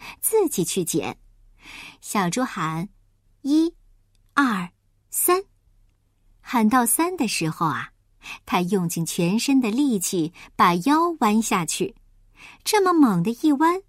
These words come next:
他觉得肚皮很疼，接着就听见“嘣”的一声响。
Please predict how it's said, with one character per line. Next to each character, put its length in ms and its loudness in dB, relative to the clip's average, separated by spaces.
他 140 -2
觉 220 -2
得 120 -2
肚 220 -2
皮 180 -4
很 220 -6
疼， 420 -6
接 220 0
着 140 -4
就 160 -4
听 240 2
见 300 0
“嘣” 260 -2
的 140 -10
一 160 0
声 200 -2
响。 400 -8